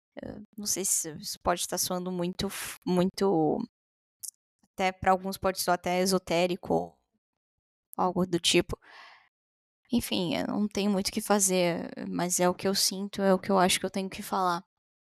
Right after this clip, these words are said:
Então, gente, é, é muito legal quando, quando eu faço isso, eu tenho feito isso. Pelo menos uma vez por dia, eu tenho feito isso. E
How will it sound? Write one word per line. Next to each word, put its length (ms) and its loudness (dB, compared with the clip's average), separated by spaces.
Então, 640 -4
gente, 640 0
é, 520 -8
é 80 0
muito 340 0
legal 520 4
quando, 840 -8
quando 240 -16
eu 120 -10
faço 460 0
isso, 380 2
eu 120 -4
tenho 300 -2
feito 480 -4
isso. 360 -2
Pelo 220 4
menos 360 2
uma 180 -2
vez 220 -2
por 180 -6
dia, 400 -2
eu 80 -14
tenho 260 -4
feito 440 0
isso. 440 2
E 380 -6